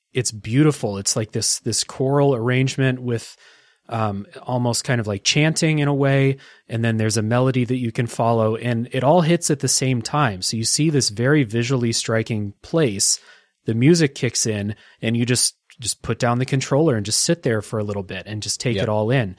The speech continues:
Speaker 1: And there were not lots of places that had the visual side of that for me, but most of them had the, the music side, like, down A plus.
Speaker 2: Mm-hmm. Yeah, I,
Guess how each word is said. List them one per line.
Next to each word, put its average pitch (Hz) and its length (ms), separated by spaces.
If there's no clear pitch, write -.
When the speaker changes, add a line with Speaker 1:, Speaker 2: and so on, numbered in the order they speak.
Speaker 1:
And 117 160
there 120 80
were 113 260
not 147 340
lots 135 300
of 147 80
places 160 540
that 131 160
had 135 220
the 117 80
visual 127 440
side 156 320
of 156 100
that 151 220
for 160 140
me, 151 220
but 123 260
most 143 320
of 147 80
them 123 140
had 120 200
the, 101 160
the 107 120
music 117 480
side, 98 480
like, 101 200
down 113 320
A 127 220
plus. - 560
Speaker 2:
Mm-hmm. 107 280
Yeah, 113 280
I, 127 200